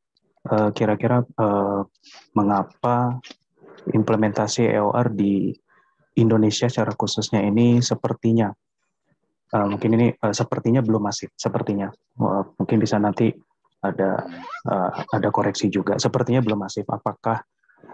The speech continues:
eh, sebenarnya tadi juga di summary sudah disebutkan ada beberapa kunci untuk bisa implementasi E O R, diantaranya lab test dan sebagainya. Nah, apakah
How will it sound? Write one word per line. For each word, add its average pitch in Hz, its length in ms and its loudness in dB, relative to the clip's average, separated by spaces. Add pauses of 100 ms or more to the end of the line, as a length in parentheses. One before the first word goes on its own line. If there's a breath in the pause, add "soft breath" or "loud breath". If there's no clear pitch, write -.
(320 loud breath)
eh, 104 380 0
sebenarnya 117 320 0
tadi 127 100 4
juga 113 160 2
di 101 320 -2
summary 110 400 0
sudah 110 220 -2
disebutkan 107 580 -2
ada 101 160 -4
beberapa 101 880 -2
kunci 107 400 0
untuk 104 240 0
bisa 104 300 -2
implementasi 104 580 -2
E 101 80 0
O 104 80 2
R, 110 80 0
diantaranya 104 540 0
lab 101 160 -2
test - 240 -4
dan 95 100 -4
sebagainya. 95 540 -4 (720 loud breath)
Nah, 98 160 -2
apakah 123 480 -2